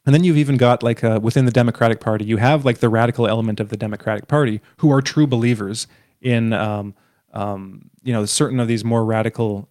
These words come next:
uh, ideas. I, I would say that maybe, well,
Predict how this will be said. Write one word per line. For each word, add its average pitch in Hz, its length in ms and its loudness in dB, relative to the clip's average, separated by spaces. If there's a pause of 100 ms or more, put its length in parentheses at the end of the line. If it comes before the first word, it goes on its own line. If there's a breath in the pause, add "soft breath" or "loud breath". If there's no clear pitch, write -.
(100)
uh, 110 220 -14 (100)
ideas. 113 600 -2 (360 soft breath)
I, 131 260 2
I - 20 6
would 185 120 2
say 117 200 0
that 107 140 0
maybe, 113 360 -2 (220)
well, 117 280 0